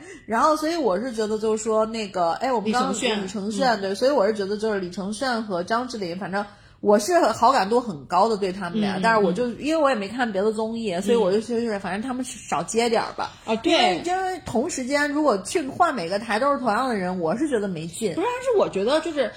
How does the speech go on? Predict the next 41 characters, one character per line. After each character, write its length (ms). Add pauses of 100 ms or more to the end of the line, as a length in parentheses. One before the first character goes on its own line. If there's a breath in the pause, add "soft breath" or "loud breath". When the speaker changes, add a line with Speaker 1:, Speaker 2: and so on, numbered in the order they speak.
(120 loud breath)
Speaker 2:
他 120
们 100
已 60
经 100
参 220
加 140
过 120
P 240
哥 220
一 160
了， 100
就 140
是 40
你 160
再 160
来 160
参 220
加 220
一 100
次， 320 (160)
再 320
来 160
参 140
加 120
一 60
次 100
一 180
样 220
的 80
事 120
情， 160
我 120
觉 160
得 140
就 100
我， 160 (220)
我 240
是 160 (140)
看 200
不 120
到 100